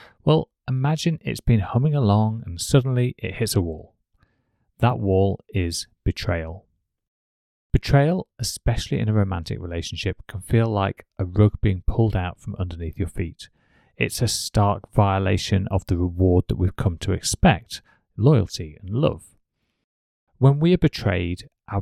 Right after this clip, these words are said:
brains go into a kind of shock. The same system that lit up with joy at the signs of trust now reels in confusion and pain.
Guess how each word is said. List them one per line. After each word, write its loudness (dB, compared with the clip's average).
brains 4
go 0
into -4
a -2
kind -10
of -16
shock. -6
The -2
same 2
system 0
that 0
lit 0
up 2
with 0
joy 4
at -4
the -2
signs 0
of -4
trust 2
now 2
reels 2
in 0
confusion 0
and -8
pain. -6